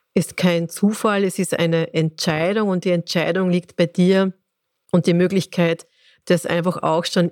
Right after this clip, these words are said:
im Alltag auszuprobieren. Lass mich wissen, wie es dir damit geht, was die Folge mit dir macht, ob du da vielleicht Zweifel hast, ob das so geht, ob's da Beispiele gibt, die dich jetzt bewegen in dem Zusammen-,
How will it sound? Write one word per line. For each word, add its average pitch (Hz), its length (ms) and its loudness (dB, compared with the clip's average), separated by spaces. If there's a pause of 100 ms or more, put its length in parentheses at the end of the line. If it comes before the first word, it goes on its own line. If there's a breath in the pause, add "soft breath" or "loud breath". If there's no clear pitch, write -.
im 208 280 0
Alltag 170 600 -2
auszuprobieren. 180 760 0
Lass 170 260 -2
mich 190 180 -2
wissen, 196 400 0
wie 185 40 2
es 180 100 -6
dir 185 100 0
damit 170 380 -2
geht, 196 440 0 (340 soft breath)
was 170 140 -2
die 185 100 -2
Folge 180 320 0
mit 180 240 -2
dir 175 80 2
macht, 165 480 -2
ob 180 160 -4
du 175 100 0
da 170 160 0
vielleicht 170 500 -2 (300)
Zweifel 190 420 -2
hast, 180 240 -2
ob - 200 -4
das - 180 -2
so 170 80 -4
geht, 175 400 0
ob's 180 180 -4
da - 80 -4
Beispiele 185 480 0
gibt, 180 300 -4
die 190 60 2
dich 180 180 -2
jetzt 175 180 -2
bewegen 180 460 2
in 175 100 0
dem 170 180 0
Zusammen-, 170 400 -4